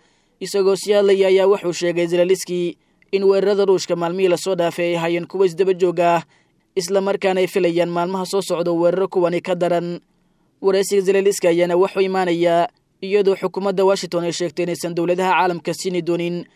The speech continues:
wax dhaqaale iyo kaalmo military, iyadoona midaas u sababaysay inaysan Maraykanka waxba ka faa'iideynin. Ugu dambeyntii,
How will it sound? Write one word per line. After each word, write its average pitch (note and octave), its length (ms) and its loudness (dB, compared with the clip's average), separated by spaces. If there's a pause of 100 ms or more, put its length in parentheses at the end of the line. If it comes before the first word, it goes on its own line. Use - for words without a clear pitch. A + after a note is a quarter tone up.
(220)
wax G3+ 200 -2
dhaqaale F#3+ 420 0
iyo F3 240 2
kaalmo F#3 260 -2
military, F3 680 -4 (360)
iyadoona G3 400 2
midaas F#3+ 280 0
u G3+ 60 -4
sababaysay E3+ 500 0
inaysan F3 320 -2
Maraykanka F3 480 -2
waxba F3 320 -2
ka G3 100 -4
faa'iideynin. E3+ 760 0 (680)
Ugu F3 180 -2
dambeyntii, F3 800 -4